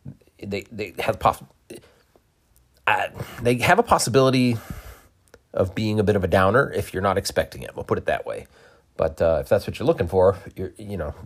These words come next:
if you're watching film noir, you, you, that's always sort of something that may happen. You know, you gotta be prepared for that. So, uh, so there is a prison doctor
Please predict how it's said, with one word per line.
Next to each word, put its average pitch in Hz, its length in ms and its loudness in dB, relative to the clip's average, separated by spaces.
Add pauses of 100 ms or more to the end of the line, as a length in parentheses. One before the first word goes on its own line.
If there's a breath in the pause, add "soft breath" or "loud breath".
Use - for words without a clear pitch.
if 101 160 -8
you're 107 80 2
watching 123 260 2
film 101 220 2
noir, 85 220 2
you, 85 180 -4 (100)
you, 85 300 -10
that's 95 200 0
always 85 240 -2
sort 80 200 -4
of 78 180 -16 (1080 soft breath)
something 85 380 0
that 65 160 -6 (380)
may 92 140 -2
happen. 90 420 -6 (360)
You - 100 -10
know, 69 60 -8
you 71 100 -10
gotta 80 160 -4
be 69 120 -12
prepared 67 360 -6
for - 80 -18
that. - 220 -12
So, 69 300 -8 (1200 soft breath)
uh, 101 320 6
so 113 580 6
there 113 920 4
is 110 300 0
a 104 220 2
prison 147 500 2
doctor 127 760 4